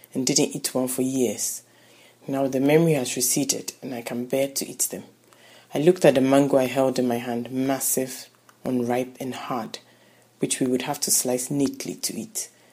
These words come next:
A far cry from the sweet, small, juicy mangoes I ate as a child. Yet, I know better.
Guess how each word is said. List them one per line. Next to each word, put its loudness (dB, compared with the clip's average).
A 0
far 6
cry -2
from -2
the 0
sweet, 2
small, 0
juicy 0
mangoes 0
I -2
ate -6
as -4
a -12
child. -10
Yet, 8
I 0
know 6
better. -2